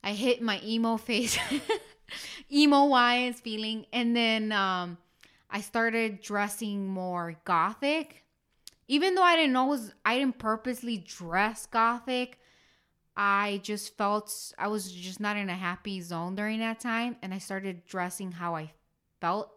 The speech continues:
which was darkness, which was black. So I was all black, and I started dressing more gothic in sophomore year. And yeah,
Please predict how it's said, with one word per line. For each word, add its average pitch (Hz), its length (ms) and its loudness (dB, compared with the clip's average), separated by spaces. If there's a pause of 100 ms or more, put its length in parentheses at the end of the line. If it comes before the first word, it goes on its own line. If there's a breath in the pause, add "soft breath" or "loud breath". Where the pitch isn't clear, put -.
which 170 160 -16
was 165 160 -10
darkness, 202 600 -4
which 175 160 -12
was 160 200 -12 (300)
black. 156 380 -2 (500 soft breath)
So 214 120 -8
I - 40 0
was 226 80 -2
all 254 100 4
black, 220 420 6 (800)
and 185 420 -2
I 180 40 -4
started 202 260 -6
dressing 202 320 -2
more 180 440 -4
gothic 175 520 -2
in 165 240 -8
sophomore 180 440 -6
year. 233 360 -4 (920 soft breath)
And 180 840 -2 (1080)
yeah, 202 680 0